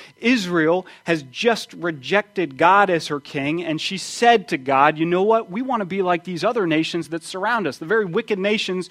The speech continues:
you told us to expunge from the land. We want to be like them and have a king like them." And all of that begs this very important question, what does God think of Israel? He sees that.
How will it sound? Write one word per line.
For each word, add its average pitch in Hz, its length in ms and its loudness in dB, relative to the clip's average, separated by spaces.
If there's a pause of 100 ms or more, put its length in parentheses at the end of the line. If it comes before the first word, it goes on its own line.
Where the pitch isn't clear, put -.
(260)
you 208 120 -2
told 208 240 2
us 196 200 2
to 196 160 -2
expunge 214 680 -2
from 185 180 -2
the 170 80 0
land. 190 340 0
We 208 80 -2
want 208 300 -2
to 196 80 -8
be 170 180 -8
like 190 380 0
them 160 240 -2 (240)
and 170 160 4
have 170 160 4
a 170 40 -4
king 254 360 -2
like 156 260 2
them." 147 280 0 (240)
And 160 240 0
all 254 260 4
of 156 140 2
that 170 340 4
begs 180 320 4
this 147 200 -6
very 196 340 0
important 143 480 -4
question, 160 500 -8 (300)
what 160 500 0
does 190 220 -6
God 139 440 2
think - 400 -8 (120)
of 120 120 -12
Israel? 107 380 -10 (480)
He 143 80 -14
sees 220 420 0
that. 196 300 2